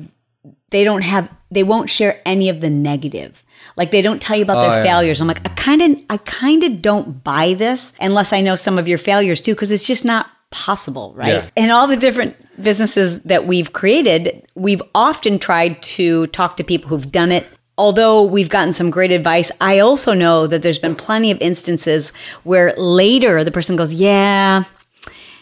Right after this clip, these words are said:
Speaker 1: yeah, yeah, I know. I, I, we should have probably warned you about that." It's like, <sighs> how could you not? Like,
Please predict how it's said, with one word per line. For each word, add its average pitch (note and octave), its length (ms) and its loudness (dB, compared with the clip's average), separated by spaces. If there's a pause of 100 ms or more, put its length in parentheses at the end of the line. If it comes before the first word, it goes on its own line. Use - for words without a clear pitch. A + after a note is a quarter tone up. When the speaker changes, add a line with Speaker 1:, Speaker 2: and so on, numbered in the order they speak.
(140)
Speaker 1:
yeah, F3+ 520 2
yeah, G3+ 280 2
I G3 100 2
know. G3 340 4
I, F3 280 2
I, B2+ 60 -2
we F#3 180 -2
should C#4 180 0
have C#4 80 -2
probably A#3 240 2
warned F3+ 340 2
you F3 60 2
about D3+ 220 -2
that." D#3 140 -2
It's - 60 -8
like, D3+ 260 -8
<sighs> - 1000 -18
how - 140 -14
could C4+ 180 -2
you A3+ 80 2
not? F3 420 0
Like, E3+ 160 -2